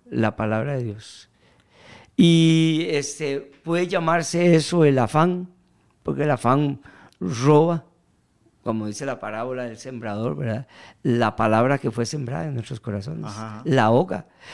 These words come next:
Speaker 2: Ajá.
Speaker 1: Puede ser el enemigo, el mismo Satanás.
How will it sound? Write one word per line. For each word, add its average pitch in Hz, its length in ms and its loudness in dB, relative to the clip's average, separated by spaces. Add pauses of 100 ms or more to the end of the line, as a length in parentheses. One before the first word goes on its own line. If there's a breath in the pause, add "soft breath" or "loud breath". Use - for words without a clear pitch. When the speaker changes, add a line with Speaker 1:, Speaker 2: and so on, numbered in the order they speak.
Speaker 2:
Ajá. - 200 -18
Speaker 1:
Puede 165 280 8
ser 170 220 4
el 180 100 4
enemigo, 151 560 2 (540)
el 123 100 0
mismo 123 300 -2
Satanás. 143 680 -6